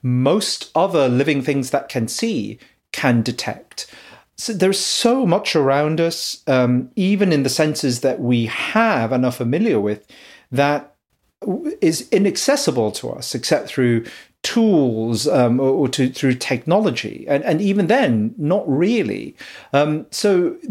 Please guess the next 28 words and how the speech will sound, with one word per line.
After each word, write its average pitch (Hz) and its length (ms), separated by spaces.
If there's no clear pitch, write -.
th-, 226 140
this 233 280
was, 262 180
I 254 100
think 247 180
this 285 180
is 208 140
a, 147 320
I'm 185 120
really 240 220
glad 156 500
that 151 160
this - 340
concept 160 520
exists 131 360
because - 240
it 165 80
really 196 260
does 196 160
anchor 143 500
the 127 160
entire 123 440
book. 101 340
It, 151 240
it - 180
tells 208 440
us 170 220
that 139 500